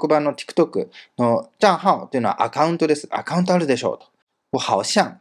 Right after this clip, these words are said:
好像というのは、何々気がするといった意味ですね。看到過、見たことある気がするっていった感じです。对的、そうだよと。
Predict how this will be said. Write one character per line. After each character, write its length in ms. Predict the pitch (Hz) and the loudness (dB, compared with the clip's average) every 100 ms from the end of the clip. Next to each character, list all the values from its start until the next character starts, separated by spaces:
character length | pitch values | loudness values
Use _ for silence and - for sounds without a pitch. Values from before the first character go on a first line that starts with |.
| - | -2
好 160 | 123 | 0
像 300 | 113 - 190 120 - | 0 0 -2 -4 -4
と 80 | |
い 60 | 135 | -2
う 60 | 107 | 0
の 80 | |
は、 240 | 101 104 - _ _ _ _ _ _ _ _ | 2 0 -2 _ _ _ _ _ _ _ _
何 160 | 143 | -4
々 160 | 165 107 | -2 -2
気 160 | - 147 | -2 2
が 140 | 185 | 2
す 180 | 185 180 | 2 2
る 280 | 175 160 - _ _ _ _ - | 2 0 -4 _ _ _ _ -6
と 60 | |
い 60 | 107 | -6
っ 60 | |
た 100 | 92 | -6
意 60 | 104 | -6
味 80 | 98 | -6
で 100 | 92 | -8
す 120 | - | -4
ね。 360 | 117 120 110 - | -2 -2 -2 -8
看 220 | - 156 131 | -4 -2 2
到 180 | 127 | 0
過、 340 | 104 139 117 - _ _ - | 0 0 0 -2 _ _ -2
見 80 | 190 | 2
た 120 | 190 | 2
こ 100 | 117 | 2
と 80 | 147 | 0
あ 40 | |
る 120 | 147 | 0
気 140 | - - | -4 -8
が 80 | 104 | -6
す 140 | - | -2
る 180 | 107 - _ | -4 -4 _
っ 40 | _ | _
て 80 | |
い 40 | - | -10
っ 20 | |
た 80 | 92 | -8
感 180 | 95 87 | -10 -10
じ 120 | - | -8
で 120 | 80 | -10
す。 200 | - - _ _ _ _ _ _ _ | -10 -18 _ _ _ _ _ _ _
对 180 | 156 127 | 2 4
的、 200 | 107 - | 2 -2
そ 140 | - | -2
う 20 | 127 | 0
だ 80 | |
よ 120 | 110 120 | 2 0
と。 220 | - | -4